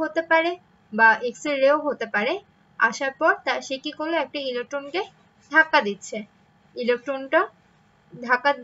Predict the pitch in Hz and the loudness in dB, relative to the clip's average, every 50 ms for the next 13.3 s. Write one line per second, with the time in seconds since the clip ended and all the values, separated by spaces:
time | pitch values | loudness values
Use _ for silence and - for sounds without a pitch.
0 | 214 - _ - 240 269 269 - 349 339 330 320 339 392 453 466 - - 262 262 | -14 -18 _ -10 -10 -10 -6 -4 -4 -2 0 0 0 0 -2 -2 -4 -4 -2 -2
1 | 247 - - - - 294 294 311 311 - 269 254 269 294 294 294 - 320 320 320 | -4 -4 -6 -6 -4 -4 -4 -4 -2 -2 -2 -2 -2 -4 -6 -4 -2 -2 -2 -2
2 | 320 311 311 311 349 339 339 302 269 277 - 330 311 311 311 330 330 330 392 392 | -2 -4 -6 -4 -4 -4 -4 -4 -6 -6 -6 -10 -8 -4 -2 -2 -2 -2 -2 -4
3 | 349 285 285 320 - - 285 285 285 302 302 302 254 226 226 254 254 - 285 277 | -4 -4 -6 -8 -6 -6 -6 -4 -4 -4 -2 0 2 2 2 0 -4 -8 -10 -6
4 | 349 381 427 - _ _ _ _ _ _ - - - 262 254 285 330 440 - _ | -6 -6 -6 -8 _ _ _ _ _ _ -10 -4 0 0 2 2 2 0 -2 _
5 | _ _ _ _ _ - 226 233 226 226 226 214 247 254 311 370 370 - 349 339 | _ _ _ _ _ 0 2 2 2 2 0 -2 -4 -4 -4 -6 -4 -2 0 2
6 | 330 294 233 175 165 - - - - - 190 - _ _ _ _ _ _ _ _ | 4 4 4 2 0 -2 -8 -12 -12 -14 -16 -20 _ _ _ _ _ _ _ _
7 | _ _ _ _ _ _ _ _ _ _ _ _ _ _ _ _ _ _ _ _ | _ _ _ _ _ _ _ _ _ _ _ _ _ _ _ _ _ _ _ _
8 | _ - 277 254 269 359 339 294 269 269 254 302 320 349 381 359 - 240 233 277 | _ -10 -8 -6 -4 -4 -2 -2 -4 -2 0 0 0 0 0 0 2 2 2 0
9 | 339 339 - - 277 233 240 311 392 - _ _ _ _ _ _ _ _ _ _ | -2 -4 0 2 2 2 2 0 -4 -8 _ _ _ _ _ _ _ _ _ _
10 | - 254 233 - - - 247 240 240 277 330 330 - - 320 330 349 339 - - | 6 6 6 6 8 8 8 8 8 8 4 2 0 0 0 0 0 -2 -2 -2
11 | - 330 320 339 330 330 320 320 330 339 330 294 240 214 214 208 - 247 247 220 | -2 -2 -2 0 2 4 4 4 4 2 2 4 4 4 4 2 -2 -4 -2 -2
12 | 208 214 262 339 - _ _ _ _ _ _ - - 294 330 330 - 330 320 320 | 0 0 -2 -4 -6 _ _ _ _ _ _ -4 -2 0 0 0 0 -2 -4 0
13 | - 285 240 220 226 | 2 2 4 4 4